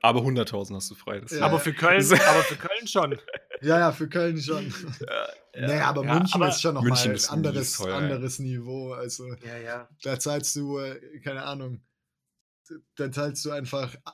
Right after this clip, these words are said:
Speaker 2: dein ganzes Monatsgehalt für Miete. <laughs> Das
Speaker 1: Mhm,
Speaker 2: ist
Speaker 1: mhm.
Speaker 3: Wirklich so.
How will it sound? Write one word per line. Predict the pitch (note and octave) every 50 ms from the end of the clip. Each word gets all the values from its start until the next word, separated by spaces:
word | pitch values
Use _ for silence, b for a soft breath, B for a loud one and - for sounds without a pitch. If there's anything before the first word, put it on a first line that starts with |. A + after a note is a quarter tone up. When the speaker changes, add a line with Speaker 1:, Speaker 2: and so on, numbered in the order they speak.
| _ -
Speaker 2:
dein | D3 C#3 C3+ B2+
ganzes | D3+ D#3 D3 - B2+ - D3+
Monatsgehalt | D3+ D3+ D3 C#3+ B2+ - - - B2+ B2+ B2+ B2
für | - C3 B2+
Miete. | C3+ C#3+ D3+ D3 D3 B2+
<laughs> | C#3+ C3 - - E3+ - F3+ F#3+ - -
Das | - F#3 C#3+
Speaker 1:
Mhm, | A#2+ A#2+ B2+ B2+ B2 A#2+
Speaker 2:
ist | B2 - -
Speaker 1:
mhm. | B2 A#2 A#2+ A#2 A#2 A2+ C3
Speaker 3:
Wirklich | C3+ C3 C3 - B2 G#2+ -
so. | - B2+ B2 A#2+